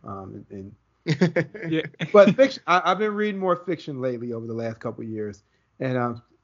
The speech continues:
Speaker 1: some of it's, some of it's trash, but some of it's really interesting, and you can weave some ideas in there. And there's one fiction book that always, like, stuck out to me, and that was War, that I didn't think was gonna be good. I was just like, "Oh, let me," I just got it one day,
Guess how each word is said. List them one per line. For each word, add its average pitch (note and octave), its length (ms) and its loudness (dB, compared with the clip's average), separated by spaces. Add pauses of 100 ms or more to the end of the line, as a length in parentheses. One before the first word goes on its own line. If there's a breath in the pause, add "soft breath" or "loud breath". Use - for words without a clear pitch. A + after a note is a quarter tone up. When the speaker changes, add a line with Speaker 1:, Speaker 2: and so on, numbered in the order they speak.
Speaker 1:
some F3 240 4
of G3 140 4
it's, - 240 -2 (100)
some C#3 220 0
of E3 160 0
it's E3 80 -2
trash, C3+ 360 0
but C#3 100 -10
some C4 180 0
of A3+ 60 -2
it's F#3 100 -4
really F3 220 4
interesting, B2 340 -4
and A#2 140 -2
you A#2+ 40 -8
can A#2 160 -4
weave B2+ 200 4
some B2 120 -6
ideas G#2+ 380 0
in G2+ 80 -12
there. G2 140 -12 (320)
And D#3+ 100 8
there's G3 140 10
one G3+ 180 10
fiction E3+ 380 2
book B2+ 180 0
that C3 120 4
always, B2+ 360 6
like, A#2 180 -4
stuck B2+ 300 -2
out A#2 160 -2
to A#2+ 80 -12
me, A2 220 -10 (320)
and C#3 100 2
that G3 140 8
was D3+ 160 6
War, C#3+ 400 4
that D#3+ 120 8
I F#3+ 120 8
didn't G#3 260 6
think E3 180 0
was D3 120 -4
gonna D3 160 0
be C3+ 120 2
good. C3 240 2
I C3+ 40 4
was C3 80 0
just B2+ 100 -8
like, C3+ 180 -2
"Oh, B3 260 2
let A3+ 100 0
me," G3 140 0 (380)
I G3+ 120 8
just G3 160 2
got C#3+ 200 8
it D3 80 6
one D3+ 140 2
day, D#3 280 4